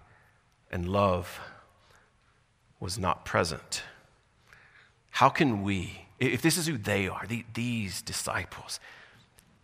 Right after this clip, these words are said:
how then can we progress? Are we not doomed? No, not at all. Because we've been given so much more. Initially, their example to learn from.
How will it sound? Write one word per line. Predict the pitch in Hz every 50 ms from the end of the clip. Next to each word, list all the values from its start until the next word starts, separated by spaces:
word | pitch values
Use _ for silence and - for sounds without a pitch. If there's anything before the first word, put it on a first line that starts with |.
| _ _
how | - - - 156
then | 165 185 175 151
can | - - 131 117 104 98 101 104
we | 113 123 120 110 95 87 87 87 92 - - -
progress? | - - 95 87 107 117 110 101 - - - - - - - - - - _ _ _ _ -
Are | - 95
we | 107 123
not | 143 131 - - - - 98
doomed? | 98 113 151 165 143 104 82 - - - - - - - - - _ _ _ _ _ _ _ _ _ _ _ _ _ _ _ _ _ _ _ _ _ -
No, | - 175 160 139 117 107
not | 113 143 160 170
at | 170 170
all. | 190 196 170 - - - - - - - - - _ _ _ - - - - - - - - - - - -
Because | 131 151 156 127
we've | 139 147 170 - -
been | 185 190 175 135
given | 110 127 139 139 160 160 165 170 165 - - - - - - - - - - _ _ -
so | - - - - - - - - 151 175 180
much | 175 175 185 180 - -
more. | 170 196 233 254 240 185 - - 107 110 - - - - - - _ _ _ - - - _ _ _ _ _ _ _ - -
Initially, | 143 139 160 202 226 - - 156 156 160 170 170 165 - - - - - - - _ _ _ _ _ _ - -
their | 101 98 156 202 214
example | 202 156 135 127 139 175 214 240 233 - 165 151 -
to | - 170
learn | 165 151 165 185 233 277 294 262
from. | - - - - -